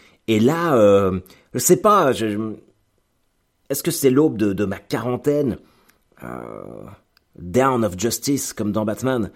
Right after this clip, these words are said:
qui fait que je, je m'intéresse plus à, à l'environnement dans lequel j'ai, j'ai grandi. Euh,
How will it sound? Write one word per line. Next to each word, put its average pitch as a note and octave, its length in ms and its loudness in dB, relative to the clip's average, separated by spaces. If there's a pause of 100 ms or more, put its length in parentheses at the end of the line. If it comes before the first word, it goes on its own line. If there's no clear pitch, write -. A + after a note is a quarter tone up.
(500)
qui G#2+ 100 -8
fait C3+ 200 2
que G#2 160 2
je, F#2+ 120 -2
je F#2+ 320 -8
m'intéresse A2+ 580 -2
plus - 720 0 (2000)
à, G2 440 -2 (1600)
à A#2 80 -2
l'environnement C3 680 0
dans G#2 140 -2
lequel A2+ 260 -4
j'ai, F#2 360 -2
j'ai F#2+ 280 -4
grandi. G#2 520 -4 (480)
Euh, F#2 600 -4